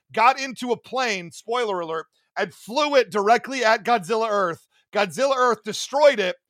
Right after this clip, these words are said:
destroying what was remaining of technology that left on the planet, basically, and that sated his anger for a minute.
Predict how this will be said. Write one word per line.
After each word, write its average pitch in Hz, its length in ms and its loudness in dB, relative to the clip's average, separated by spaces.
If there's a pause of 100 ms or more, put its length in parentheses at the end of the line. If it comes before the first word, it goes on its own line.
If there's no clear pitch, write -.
(300)
destroying 285 580 2
what 233 280 -2
was 196 200 -4
remaining 240 380 -2
of 220 120 -2
technology 220 720 0
that 208 140 -2
left 202 300 -2
on 214 100 -2
the 196 60 -8
planet, 214 440 -2
basically, 160 640 -10 (220)
and 185 160 -6
that 226 240 0
sated 247 440 -4
his 208 260 -8
anger 196 380 0
for 185 180 -8
a 175 60 -4
minute. 175 340 -4